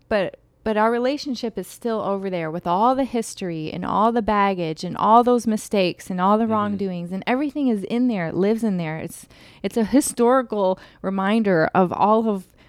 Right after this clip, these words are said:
Speaker 1: our shit, <laughs> and it just
Speaker 2: Yeah.
Speaker 1: lives in there.
Speaker 2: Yeah.
Speaker 1: And we just tote this relationship around saying, "Well, it's not fun. It's not this. It's not that."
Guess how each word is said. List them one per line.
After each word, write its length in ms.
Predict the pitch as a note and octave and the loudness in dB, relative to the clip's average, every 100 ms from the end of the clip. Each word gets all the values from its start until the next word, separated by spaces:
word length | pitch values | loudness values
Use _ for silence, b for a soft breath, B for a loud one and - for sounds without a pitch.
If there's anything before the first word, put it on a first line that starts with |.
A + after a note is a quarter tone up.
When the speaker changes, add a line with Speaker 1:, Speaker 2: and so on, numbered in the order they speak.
| b | b
Speaker 1:
our 120 | G3 | -2
shit, 560 | - - B3 G#3 - - | -2 4 6 6 4 -2
<laughs> 40 | G#3 | 4
and 120 | A#3 | 8
it 140 | A3+ | 8
just 260 | A3 B3+ A3+ | 8 4 6
Speaker 2:
Yeah. 40 | |
Speaker 1:
lives 220 | A3 A#3 A3+ | 6 6 2
in 180 | A3 | 0
there. 320 | F#3+ E3+ F3+ G#3+ | 2 0 0 -2
Speaker 2:
Yeah. 200 | G2 E2+ B B B B | -8 -10 B B B B
Speaker 1:
And 520 | G3+ A#3 A#3 A3+ A3 | -2 0 2 2 0
we 160 | G#3+ A3 | -2 -2
just 260 | A3 G#3+ - | -2 -4 -4
tote 300 | - A#3+ A3+ | 0 2 2
this 180 | A#3 | 0
relationship 720 | A3+ G#3 G3 A3 A#3 - G#3 | 2 4 4 4 2 2 0
around 480 | F#3+ F#3 G3+ G3+ F3+ | 0 -2 0 0 -4
saying, 340 | - G3+ F#3+ F#3 | -6 -4 -2 -2
"Well, 120 | F#3 | 0
it's 120 | A#3 | 0
not 260 | A#3+ - - | -4 -8 0
fun. 340 | A3 G#3 F#3+ | 2 2 0
It's 160 | F3+ - | -4 -4
not 240 | G#3 G#3 | -4 -4
this. 260 | F#3 F#3 F#3 | -4 -4 -6
It's 160 | F3 A3 | -8 -6
not 220 | G3 - | -6 -4
that." 420 | F#3 F#3 E3+ | -4 -2 -2